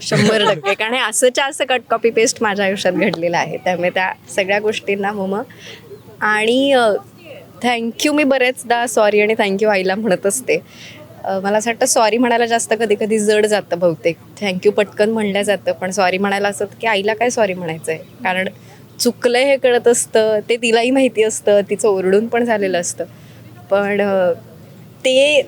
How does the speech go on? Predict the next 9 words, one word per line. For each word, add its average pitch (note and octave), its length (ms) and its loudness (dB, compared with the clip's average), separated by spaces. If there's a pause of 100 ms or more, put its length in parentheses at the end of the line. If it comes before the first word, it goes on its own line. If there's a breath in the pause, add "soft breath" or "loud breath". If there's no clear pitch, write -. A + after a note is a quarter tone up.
तसं C4+ 380 2 (100)
काहीतरी A#3+ 400 2
अवघड G#3+ 400 2
होऊन B3 120 2
बसतं G#3 260 0
सॉरी F#3+ 220 0
म्हणणं. F#3 280 -2
पण, A#3 300 0
अ, G#3 180 0